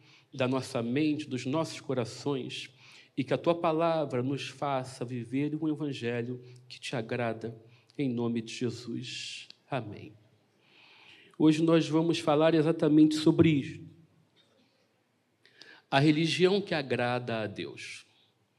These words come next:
Nessa epístola de autor Tiago,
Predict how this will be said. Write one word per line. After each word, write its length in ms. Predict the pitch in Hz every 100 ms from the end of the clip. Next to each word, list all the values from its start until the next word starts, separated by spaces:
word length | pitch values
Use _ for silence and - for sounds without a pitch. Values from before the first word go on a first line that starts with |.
| _ _ _ _ _ _ _
Nessa 320 | 120 123 - 123
epístola 680 | 123 208 220 - 104 101 110 - - -
de 180 | 113
autor 640 | 117 110 - 123 123 123 -
Tiago, 600 | - 117 147 156 117